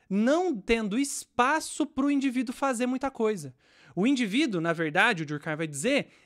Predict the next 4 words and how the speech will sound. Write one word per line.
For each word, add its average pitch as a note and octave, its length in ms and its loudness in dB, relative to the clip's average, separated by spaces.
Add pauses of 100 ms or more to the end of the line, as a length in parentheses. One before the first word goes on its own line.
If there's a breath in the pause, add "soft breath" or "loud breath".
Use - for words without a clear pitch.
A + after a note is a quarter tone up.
nem D4 460 0
existe G#3 800 -2 (300)
nessa F#3+ 280 -2
sociedade. D3 720 -6